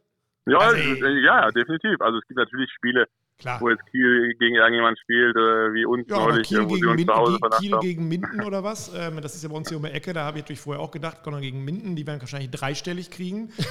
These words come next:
Speaker 2: und haben dann gewonnen, ne? Also ich meine, das
Speaker 1: Ja.
Speaker 2: da, da kneift man sich ja und denkt, „Was ist da denn passiert?“ oder sowas. Also ich
Speaker 1: Klar,
Speaker 2: glaub
Speaker 1: es, äh, dieses Jahr ist die Bundesliga schon sehr, sehr zusammengerückt von der Leistungsstärke. Das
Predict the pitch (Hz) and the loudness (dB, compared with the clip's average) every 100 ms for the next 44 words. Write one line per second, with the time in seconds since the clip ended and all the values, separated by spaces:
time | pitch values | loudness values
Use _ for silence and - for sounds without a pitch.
0 | 214 175 160 180 175 170 156 226 139 110 | 0 2 2 2 0 0 0 0 -2 -8
1 | 151 156 139 143 147 151 139 - - 208 | -8 -6 -6 -6 -6 -6 -2 0 2 0
2 | 160 139 - 151 - 160 214 - 135 123 | -2 -8 -8 -8 -6 -4 -6 -6 -10 -10
3 | 127 127 123 131 123 123 175 131 117 - | -10 -10 -10 -10 -10 -10 -8 -8 -12 -14
4 | 127 123 131 127 131 123 - 131 135 143 | -16 -18 -18 -18 -18 -16 -12 -10 -2 4
5 | 190 120 117 - - 156 156 156 156 117 | 6 6 2 -2 -2 4 6 6 4 0
6 | 131 175 170 202 - 190 160 170 156 156 | -4 -4 0 2 4 4 4 4 4 6
7 | 151 143 135 127 127 123 120 120 120 117 | 6 4 4 6 6 6 6 6 4 4
8 | 113 110 101 98 - 98 95 92 - 90 | 4 6 4 4 2 2 4 4 2 -2
9 | - 95 110 | 0 2 2